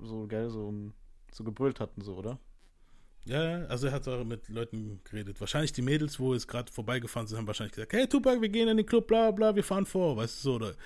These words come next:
Speaker 2: keine Ahnung, irgendwelche Leute, wo von außerhalb, wo gesehen haben: Hey, da ist Tupac im Auto, weißt du, so. Es ist wie bei den, <laughs> wir wollen jetzt nicht Kriegsreferenzen machen, aber du kannst es nehmen wie bei dem Ersten Weltkrieg, wo dieser Franz Ferdinand-Typ erschossen wurde. Die haben da auch versucht, den zu killen,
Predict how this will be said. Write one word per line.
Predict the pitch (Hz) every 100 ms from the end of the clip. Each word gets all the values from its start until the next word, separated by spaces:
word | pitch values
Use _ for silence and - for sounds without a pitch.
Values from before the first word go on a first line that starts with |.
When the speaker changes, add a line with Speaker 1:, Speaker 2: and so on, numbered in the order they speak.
| - -
Speaker 2:
keine | 131 135
Ahnung, | 131 127
irgendwelche | 120 123 120
Leute, | 120 117
wo | 113 92 71
von | -
außerhalb, | 98 117 117 117 110
wo | 104
gesehen | 104 110 107
haben: | 139
Hey, | 240
da | 247
ist | - -
Tupac | 240 233
im | 220
Auto, | 214 208 -
weißt | 127 131
du, |
so. | 127 135 110 - - - - - - - - - - -
Es | 156
ist | 233 -
wie | 220
bei | 190 202 190
den, | 180 -
<laughs> | - - - - - - - - -
wir | - 123
wollen | 151 156
jetzt | 147
nicht | 147 147 107 120
Kriegsreferenzen | 170 - 139 - 120 113 117
machen, | 120 117
aber | 113 123 131
du | 120
kannst | - 156 -
es | -
nehmen | 151 143
wie | 147
bei | 135
dem | 131 113
Ersten | 120 -
Weltkrieg, | 123 143 - 147
wo | -
dieser | 113 107
Franz | 107 113 107
Ferdinand-Typ | 131 131 135 131 - 139
erschossen | 139 139 123 127
wurde. | 131 120 101
Die | 104
haben | 120
da | 113
auch | 123
versucht, | - 143 127
den | 123
zu | 113 104
killen, | - 120